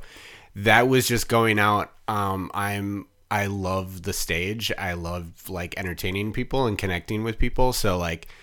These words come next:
that was such a huge, awesome job and getting to meet, uh, someone just reached out and, like, "Hey, can you share that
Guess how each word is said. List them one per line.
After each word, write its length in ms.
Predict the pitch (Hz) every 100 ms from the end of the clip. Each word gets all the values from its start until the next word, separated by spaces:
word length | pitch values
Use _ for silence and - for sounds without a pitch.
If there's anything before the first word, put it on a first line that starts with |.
| - -
that 160 | 107 107
was 180 | 101 -
such 220 | 95 -
a 40 |
huge, 480 | 87 - 90 85 80 -
awesome 360 | 80 78 85
job 240 | 80 80 80
and 120 | 80
getting 260 | 82 82 80
to 120 | -
meet, 380 | 82 82 80 _ - _ -
uh, 100 | 104 -
someone 360 | - 139 147
just 200 | 143 143
reached 280 | 123 123 -
out 200 | 113 113
and, 220 | 98 98 95
like, 220 | 90 -
"Hey, 140 | 156
can 120 | - 127
you 100 | 143
share 320 | - 139 131
that 320 | 127 113